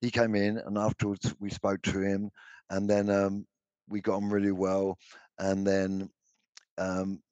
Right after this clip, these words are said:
we asked him if he'd like to produce our second single, and he said, "Yeah, it'd be great." Next thing I went to his house and we, we played guitar and we sang and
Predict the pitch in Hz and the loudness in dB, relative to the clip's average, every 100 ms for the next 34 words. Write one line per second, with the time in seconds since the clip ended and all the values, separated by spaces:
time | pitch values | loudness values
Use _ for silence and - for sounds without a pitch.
0 | - 110 113 117 - 113 110 113 - 104 | -4 2 4 2 0 -2 0 -4 -6 -4
1 | 107 110 110 113 - - 110 110 127 135 | -2 0 0 -2 -2 -4 -4 0 4 4
2 | 110 - - 117 - 139 151 104 78 73 | 4 0 0 -6 -2 -2 -2 -4 -4 -8
3 | _ - _ - 104 98 - 107 95 95 | _ -20 _ -4 -2 -2 -2 -4 -2 -2
4 | 95 104 98 87 87 95 120 _ _ - | -2 -2 -6 -2 0 0 -4 _ _ -20
5 | - - 101 107 - 107 101 104 104 - | -20 -12 -4 -2 2 2 2 0 -2 -4
6 | 107 101 98 95 98 101 - 98 98 90 | -4 -4 -4 -4 -4 -4 -2 -2 -2 -6
7 | - - _ _ 90 98 95 - _ _ | -16 -20 _ _ -4 0 -2 -4 _ _
8 | _ _ _ _ - 95 95 90 _ _ | _ _ _ _ -10 -6 -6 -8 _ _
9 | - 107 98 - 95 101 101 101 98 90 | -4 -4 -2 0 2 4 4 2 -2 -2
10 | - - 101 98 101 101 95 95 | 0 0 0 -4 -6 -6 -4 -6